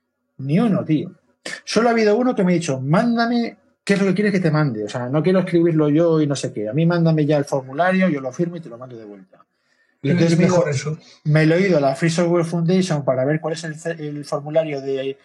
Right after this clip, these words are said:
Speaker 1: de asignación de copyright que tienen ellos para sus proyectos, que ellos lo requieren, y resulta que no lo he encontrado. "Si lo quieres, tienes que pedirlo por mail", y entonces ellos te mandan a ti un formulario en P D F y lo cuelgan en la puta web.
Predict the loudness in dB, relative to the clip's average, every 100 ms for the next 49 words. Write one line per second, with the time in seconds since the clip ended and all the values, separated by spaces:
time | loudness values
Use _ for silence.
0 | _ -6 -2 -2 0 0 0 0 -2 -2
1 | -2 -2 -4 -2 -2 -2 -4 -10 -12 -14
2 | -8 -2 -2 -2 -4 -4 -6 -10 -8 -6
3 | -8 -6 -6 -6 -6 -6 -2 0 0 -2
4 | -6 _ _ _ _ -2 0 0 0 0
5 | 0 2 0 2 4 4 2 -2 -2 0
6 | 0 0 -6 _ -20 _ -10 -2 2 0
7 | 2 2 2 0 -2 0 0 2 0 2
8 | 2 0 0 0 0 -4 -6 -4 0 0
9 | 2 2 2 0 0 -2 -2 -2 -2 -2
10 | -2 -4 -4 -2 -4 0 2 2 0 0
11 | 0 0 -2 -6 -8 _ _ _ -4 -2
12 | -2 0 0 0 0 -6 -8 -6 -8